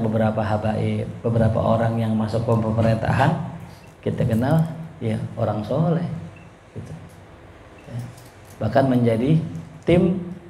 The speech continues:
dari presi-, presiden. Gitu ya. Jelas paham ya? Bahkan kata Imam Al-Ghazali, beliau mengatakan, kalau ada orang telah nampak sembilan puluh sembilan persen dia orang kafir.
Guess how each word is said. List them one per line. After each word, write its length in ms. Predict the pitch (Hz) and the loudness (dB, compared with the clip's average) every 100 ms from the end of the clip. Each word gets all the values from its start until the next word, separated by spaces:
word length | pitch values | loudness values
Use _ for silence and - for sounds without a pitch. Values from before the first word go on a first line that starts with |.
| - - | -20 -6
dari 320 | 113 113 147 | -2 0 2
presi-, 560 | 156 123 123 139 151 165 - - - - - | 2 2 4 4 4 2 0 -8 -12 -16 -4
presiden. 640 | 107 104 147 175 - - - - - - | 0 0 0 0 -2 -4 -8 -12 -18 -16
Gitu 60 | - | -8
ya. 120 | - - - - - - - - - - - - - - - - - - - - | -6 -8 -12 -18 -20 -20 -20 -20 -20 -20 -20 -20 -20 -20 -20 -20 -20 -20 -10 2
Jelas 160 | 117 117 | 2 4
paham 240 | 120 117 | 4 4
ya? 80 | 107 - - - - - - - - - | 2 -6 -10 -16 -20 -20 -20 -20 -20 -8
Bahkan 240 | 135 127 185 | 2 6 6
kata 160 | 175 | 6
Imam 240 | 180 165 160 | 6 6 6
Al-Ghazali, 720 | 151 139 120 120 104 101 107 | 6 4 2 2 0 -4 -4
beliau 240 | 123 143 | 0 2
mengatakan, 560 | 135 123 113 101 110 110 | 2 0 0 -4 -6 0
kalau 320 | 156 190 190 | 4 6 6
ada 320 | 156 156 151 | 6 4 4
orang 560 | 139 127 110 117 101 - - - - - - - - - - | 4 4 2 0 -4 -10 -16 -20 -20 -20 -20 -20 -20 -6 0
telah 320 | 135 139 135 | 2 2 0
nampak 720 | 143 147 147 - 147 - - | 0 0 0 2 0 0 -6
sembilan 880 | - 127 120 113 127 190 165 131 127 | -6 0 2 2 4 4 4 2 0
puluh 240 | 131 127 120 | 0 0 0
sembilan 640 | 120 117 120 120 110 110 | 0 -2 0 2 0 -2
persen 560 | - 165 - 131 110 113 | -2 -2 0 0 0 0
dia 160 | 107 | 0
orang 320 | 117 113 110 | 2 0 0
kafir. 400 | 107 - - 110 | -4 -8 -8 -10